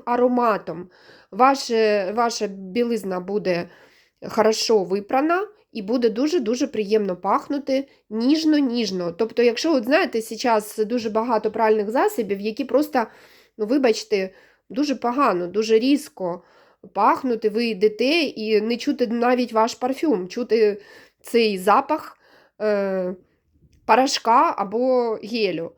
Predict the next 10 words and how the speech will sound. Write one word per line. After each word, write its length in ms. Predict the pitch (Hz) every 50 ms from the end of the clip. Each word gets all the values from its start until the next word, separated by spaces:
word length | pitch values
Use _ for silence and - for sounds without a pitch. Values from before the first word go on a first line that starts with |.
| _ _ _ _
то 280 | - 233 226 226 226 214
наш 320 | 214 214 240 285 320 339
засіб 640 | 320 285 277 330 320 320 349 339 349 - 294 269 - _ _
пахне 460 | - 226 247 262 - - - 311 285
дуже-дуже 720 | 262 202 202 214 254 269 262 254 208 180 196 226 220 233 214
приємно. 540 | 214 226 202 208 180 190 190 185 180 170 170
Тому, 240 | 170 - 202 220 220
будь 180 | 214 233 202
ласка, 380 | 233 226 196 185 - - - 180
замовляйте. 920 | 170 190 180 185 180 170 185 202 214 247 294 349 349 - 370 370 392